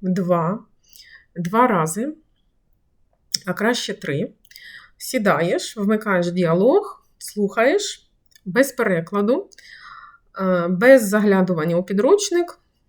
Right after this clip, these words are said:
і слухаєш його десять разів, загинаючи пальці на руках. Можна навіть двадцять разів, е, відгибаючи пальці назад.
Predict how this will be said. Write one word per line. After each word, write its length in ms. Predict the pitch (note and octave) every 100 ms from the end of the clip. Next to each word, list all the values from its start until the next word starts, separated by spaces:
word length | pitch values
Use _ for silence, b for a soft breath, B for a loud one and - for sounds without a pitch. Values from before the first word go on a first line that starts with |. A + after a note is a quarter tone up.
| _ B B B B B _
і 220 | A#3 F4+
слухаєш 840 | F#4 A#3 B3+ D4+ D#4 B3+ B3 -
його 400 | G#3+ F#3+ G#3+ C4+
десять 420 | A3+ G#3 G3 F#3 F#3+
разів, 380 | F#3 G#3 E4+
загинаючи 680 | D4 G#3+ F#3+ F#3+ B3+ C#4 -
пальці 460 | A3+ F#3+ F#3+ G3 G3
на 140 | F3+
руках. 520 | E3 E3 - - - _ _ _ _ _ _ _ _ B B B B B -
Можна 320 | A#3 C#4 C#4
навіть 360 | B3 A#3 A#3 G3+
двадцять 500 | F3+ D#3+ D#3+ F3+ F#3
разів, 560 | F3 E3+ F#3 C#4 F4+ E4+
е, 320 | G#3+ F#3 E3+
відгибаючи 760 | E3+ F3+ D#3+ E3+ G3 A#3+ A#3 F#3+
пальці 440 | E3+ F3 F3+ F3+
назад. 320 | E3+ F3+ -